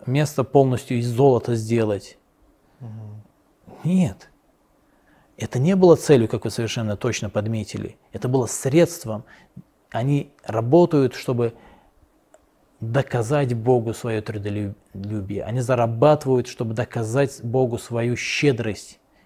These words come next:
Speaker 1: и поделиться этим. Потому что то, что даровано в этой жизни, это в, в аятах Священного
Speaker 2: Мгм.
Speaker 1: Корана неоднократно повторяется и говорится об этом. Читайте Коран,
Speaker 2: Мгм.
Speaker 1: повторяйте Коран.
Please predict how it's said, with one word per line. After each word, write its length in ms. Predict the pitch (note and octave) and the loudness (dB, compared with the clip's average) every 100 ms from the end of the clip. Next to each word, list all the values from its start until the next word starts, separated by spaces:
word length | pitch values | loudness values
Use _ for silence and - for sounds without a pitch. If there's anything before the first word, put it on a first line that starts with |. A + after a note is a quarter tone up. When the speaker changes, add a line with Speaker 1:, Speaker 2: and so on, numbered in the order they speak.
| - | -12
Speaker 1:
и 80 | |
поделиться 680 | - B2 A2+ A#2 D#3 - C3+ | -4 -2 0 4 4 4 -2
этим. 440 | A#2 A#2 - G2 - _ - - | -2 -2 -4 -10 -14 _ -20 -8
Потому 220 | - C3 | -2 0
что 120 | - | 0
то, 260 | B2 - C#3+ | -6 0 0
что 160 | - B2 | 2 0
даровано 600 | G#2+ B2+ C#3+ B2 A#2 A2+ | 4 10 10 10 6 4
в 60 | |
этой 240 | E3 G#3+ D#3 | 4 6 4
жизни, 600 | B2 A#2+ G#2+ G2 F2+ - _ _ _ _ _ _ _ _ _ _ _ _ - - | 4 2 0 -4 -8 -14 _ _ _ _ _ _ _ _ _ _ _ _ -20 -10
это 300 | G#2 A#2+ G#2+ | -6 -4 -4
в, 120 | G#2+ - A2 | -6 -10 -4
в 40 | A2+ | 0
аятах 320 | B2+ C3+ G#2+ | 2 0 -2
Священного 420 | A#2 - B2 A2+ | -6 -6 -2 -2
Speaker 2:
Мгм. 80 | A2+ | -2
Speaker 1:
Корана 420 | A2+ C#3 D3+ A#2+ - _ | 0 0 0 -2 -8 _
неоднократно 840 | G#2+ G#2 G#2+ G#2 - B2+ B2 A2+ - - _ _ - | -6 -4 -4 -4 0 0 0 -4 -6 -18 _ _ -8
повторяется 680 | A#2 - A#2 D3+ C3 G#2 A2 | -8 0 4 6 6 2 -2
и 60 | |
говорится 540 | G2+ A#2+ B2+ F3 C3 A2 | 2 4 6 4 4 2
об 100 | A2 | 0
этом. 320 | G#2 G2 - - _ _ - - - | -2 -4 -8 -14 _ _ -20 -20 -10
Читайте 460 | - C#3+ E3 - | -4 4 6 6
Коран, 420 | - D3+ E3+ G#2+ - _ - | 2 4 4 2 -4 _ -18
Speaker 2:
Мгм. 240 | C3+ B2 B2 | -14 -10 -10
Speaker 1:
повторяйте 540 | - A#2+ D#3+ F3 D3 | -4 6 8 8 4
Коран. 380 | C#3+ B2+ A2 | -2 -2 -4